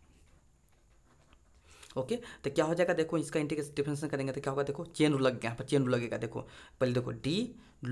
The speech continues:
log sin x है, और देखो log के बगल में क्या है, sin x, यहाँ पर sin x होगा, d sin x हो जाएगा। ओके,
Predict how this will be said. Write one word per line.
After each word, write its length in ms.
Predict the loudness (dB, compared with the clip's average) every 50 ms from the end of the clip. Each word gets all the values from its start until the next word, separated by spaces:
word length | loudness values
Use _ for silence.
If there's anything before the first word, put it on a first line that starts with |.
| 4 8
log 300 | 8 10 10 8 4 2 -12 -18 -14 -10
sin 340 | -4 0 2 2 2 2 -2
x 160 | -2 -4 -8
है, 140 | -10 -12 -14 -18 -20 -20 -20 -20 -20 -8 -6
और 60 | -4
देखो 260 | -4 -4 -4 -6 -8 -10 -18 -20 -10 -6 -2
log 240 | 4 6 6 6 6
के 60 | 4
बगल 160 | 4 4 4
में 100 | 2 0
क्या 120 | 0 -2
है, 120 | -4 -4 -10
sin 300 | -2 0 2 2 2 -2
x, 80 | -4 -8 -16 -20 -8 -6
यहाँ 100 | -4 -4
पर 100 | -4 -4
sin 260 | -2 -2 -2 0 0
x 80 | 0 -2
होगा, 140 | -2 -2 -4 -10 -10 -10
d 180 | -4 -4 -4 -2
sin 220 | -2 -2 -2 -2
x 80 | -2 -2
हो 60 | -2
जाएगा। 280 | -2 -2 -4 -4 -8 -12 -14 -20 -20 -20 _ _ -20 -14 -12
ओके, 220 | -10 -2 -2 -2